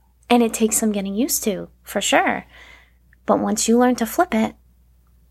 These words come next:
mm, oh, that's the only way you'll wanna be because it's all so damn easy. Freeing.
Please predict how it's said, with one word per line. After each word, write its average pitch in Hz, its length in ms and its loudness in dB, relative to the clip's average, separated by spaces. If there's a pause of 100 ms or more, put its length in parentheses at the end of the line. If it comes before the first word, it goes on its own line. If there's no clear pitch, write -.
(120)
mm, 175 320 -4 (400)
oh, 165 800 -4 (380)
that's 180 440 0
the 185 140 0
only 175 160 0
way 170 200 2
you'll 165 140 2
wanna 160 300 -2
be 233 200 4
because 185 440 -2 (600)
it's 190 200 -2
all 175 120 0
so 175 160 2
damn 165 240 -2
easy. 190 360 0 (960)
Freeing. 190 680 0